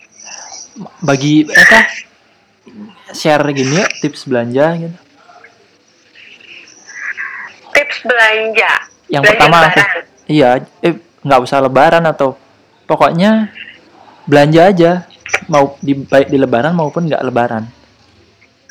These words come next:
Speaker 1: Yang perta-,
Speaker 2: Oke,
Speaker 1: heeh.
Speaker 2: boleh.
Speaker 1: Ah, yang pertama tuh pastikan satu, pastikan kebutuhan, terus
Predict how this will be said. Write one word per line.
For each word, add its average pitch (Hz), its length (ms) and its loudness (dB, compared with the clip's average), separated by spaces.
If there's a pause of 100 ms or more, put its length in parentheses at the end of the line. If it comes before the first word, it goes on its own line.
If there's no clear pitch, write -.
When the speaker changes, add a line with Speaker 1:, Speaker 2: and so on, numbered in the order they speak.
(140)
Speaker 1:
Yang 139 220 -4
perta-, - 240 2
Speaker 2:
Oke, 208 80 2
Speaker 1:
heeh. 190 400 2 (140)
Speaker 2:
boleh. 190 440 4 (460)
Speaker 1:
Ah, 156 320 2
yang 165 160 2
pertama 165 340 0
tuh 208 460 2 (920)
pastikan 175 960 -2
satu, 156 440 -6 (320)
pastikan 165 360 -2
kebutuhan, 160 720 0 (640)
terus 143 640 -2